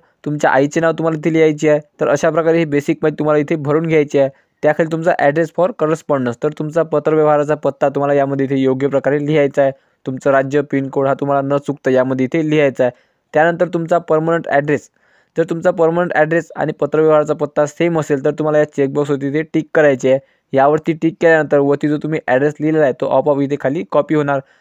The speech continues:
त्यानंतर choose the address for जीएसटी invoicing. तर मित्रांनो, यामध्ये तुम्ही कोणताही ॲड्रेस तुमचा सिलेक्ट करू शकता. तुमचा ॲड्रेस जर सेम असेल, तर तुम्ही दोनपैकी कोणताही ॲड्रेस यामध्ये सिलेक्ट केला, तरी काही फरक इथे पडणार नाही आहे.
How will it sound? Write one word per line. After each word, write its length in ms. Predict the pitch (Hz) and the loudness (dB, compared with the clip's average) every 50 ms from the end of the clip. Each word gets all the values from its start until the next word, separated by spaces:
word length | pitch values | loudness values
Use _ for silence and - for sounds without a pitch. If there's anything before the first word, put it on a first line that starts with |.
| _ _ _ _ | _ _ _ _
त्यानंतर 380 | - 160 170 175 175 160 180 185 165 - - | 0 0 0 0 0 0 0 0 0 -2 -2
choose 200 | - 175 175 160 | -2 0 0 0
the 140 | 156 165 - | 0 0 2
address 300 | - 143 143 151 156 143 - | 2 2 2 0 0 0 -2
for 80 | 160 160 151 | -2 -2 -2
जीएसटी 400 | 135 135 143 143 139 - - 165 - - | -2 -2 0 -2 -2 -4 -8 -8 -6 -4
invoicing. 360 | 143 147 143 135 127 - 120 123 - | -2 0 0 0 -2 -2 -4 -2 -2
तर 80 | 151 | -2
मित्रांनो, 380 | 156 160 156 165 160 160 165 160 | -2 0 0 0 0 0 0 2
यामध्ये 280 | 151 147 147 151 156 - | 2 2 2 2 0 -2
तुम्ही 160 | - 151 156 | -4 -6 -6
कोणताही 380 | 143 - 147 143 143 156 156 143 | -4 -4 -4 -4 -2 -2 -2 0
ॲड्रेस 260 | - 143 143 143 139 - | 0 0 0 0 -2 -4
तुमचा 200 | 139 135 139 151 | -4 -4 -2 -2
सिलेक्ट 320 | 156 - - 151 156 156 156 - | -2 -2 -2 -2 -2 -2 -2 -2
करू 140 | 160 151 | -2 -2
शकता. 340 | 147 151 139 - - - - 127 - _ _ _ _ _ _ _ _ _ _ _ _ _ _ | -2 -2 -4 -4 -2 -2 -2 -2 -4 _ _ _ _ _ _ _ _ _ _ _ _ _ _
तुमचा 240 | - 143 143 156 156 | -8 -4 0 2 4
ॲड्रेस 200 | 151 147 151 151 | 4 4 2 0
जर 160 | 151 151 151 | 0 -2 -2
सेम 300 | 147 - 160 156 156 156 | -2 0 0 0 0 -2
असेल, 280 | 151 - 156 131 117 - | -2 -2 -2 -2 -2 -2
तर 40 | 139 139 - | -4 -4 -2
तुम्ही 240 | 147 139 147 165 180 180 _ _ _ _ _ _ _ - | -2 -2 -2 -2 -4 -6 _ _ _ _ _ _ _ -10
दोनपैकी 420 | - 127 139 147 143 - 151 151 | -4 -4 -4 -2 0 0 -2 -2
कोणताही 360 | - - 147 143 139 160 156 | -2 -2 -4 -2 0 0 2
ॲड्रेस 240 | - 143 147 147 143 | 2 0 0 0 0
यामध्ये 360 | 151 147 147 147 147 151 151 147 _ _ | 0 0 0 0 0 0 0 -2 _ _
सिलेक्ट 320 | - - 147 147 147 160 | -8 -2 -2 -2 -2 0
केला, 140 | 160 151 143 135 | 0 0 2 2
तरी 120 | - 147 147 | 0 -2 0
काही 240 | - - 135 143 147 143 | 0 0 0 0 0 0
फरक 200 | - 139 135 135 | 0 0 0 -2
इथे 100 | 131 139 | -4 -6
पडणार 400 | 143 147 135 120 123 139 160 170 | -4 -2 -2 -2 0 -2 -2 -4
नाही 340 | 156 143 147 147 143 135 117 | -4 -2 0 0 2 2 0
आहे. 80 | 120 | -2